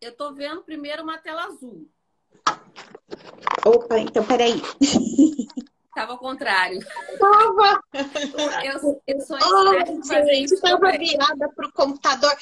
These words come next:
Speaker 2: porque eu falei, se ela me fizer alguma pergunta, eu preciso correr aqui olhar, e aí eu fiquei de frente <laughs> pro computador. Você tava olhando justamente uma das...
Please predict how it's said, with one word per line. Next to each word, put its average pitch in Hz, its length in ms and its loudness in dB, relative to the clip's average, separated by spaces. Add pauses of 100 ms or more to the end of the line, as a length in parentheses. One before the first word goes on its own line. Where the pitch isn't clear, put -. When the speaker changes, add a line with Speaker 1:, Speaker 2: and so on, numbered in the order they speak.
(180)
Speaker 2:
porque - 160 0
eu 254 40 -2
falei, 302 200 -2
se 349 100 -4
ela 330 160 2
me 359 140 2
fizer 302 320 -4
alguma 302 360 -6
pergunta, 294 440 -6
eu 285 60 -14
preciso 277 420 -12
correr 277 400 0
aqui - 260 -6
olhar, 269 380 2
e 269 80 0
aí 269 160 0
eu 285 80 2
fiquei - 320 -2
de - 160 0
frente - 380 0
<laughs> - 60 -20
pro 294 200 -10
computador. 269 420 0 (240)
Você 277 180 0
tava 285 300 -2
olhando 294 640 -4
justamente 359 920 -2
uma 349 320 -2
das... 311 600 -2